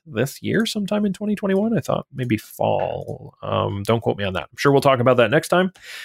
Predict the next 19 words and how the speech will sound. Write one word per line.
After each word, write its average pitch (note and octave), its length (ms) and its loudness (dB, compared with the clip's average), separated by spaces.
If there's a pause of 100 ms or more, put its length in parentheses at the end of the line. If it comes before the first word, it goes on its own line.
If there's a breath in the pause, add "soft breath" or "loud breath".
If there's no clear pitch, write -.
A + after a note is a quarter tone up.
(260 loud breath)
Uh, C#3 600 8
but B2+ 160 2
that's D#3 140 4
gonna F3+ 120 4
do F3 120 10
it F#3+ 80 4
for G3 100 6
us, B3+ 240 2
'cause A#2+ 160 0
this D#3 180 4
episode D#3+ 460 4
is, D3+ 260 4
uh, D3 200 6
one D3+ 160 6
of E3+ 80 6
our F3 300 6
longer E3 380 4
ones. G2 240 0
So G2+ 320 0